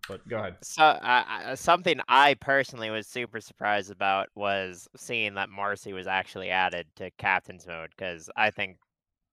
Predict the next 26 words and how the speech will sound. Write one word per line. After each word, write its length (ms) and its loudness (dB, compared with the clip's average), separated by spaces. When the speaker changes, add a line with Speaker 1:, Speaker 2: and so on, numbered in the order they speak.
Speaker 2:
that 200 6
hero's 520 -2
kit 300 -2
is, 220 -8
I, 260 4
we, 140 8
we, 200 4
we 180 4
talked 340 6
about 240 6
it 40 -2
a 40 -2
bit 260 4
when 500 -2
I 140 0
was 460 -6
visiting 540 -4
you. 240 -8
Like, 200 2
uh, 240 0
uh, 200 -2
Marcy's 480 2
kit 260 4
is 140 0
just, 300 -8
like, 340 -6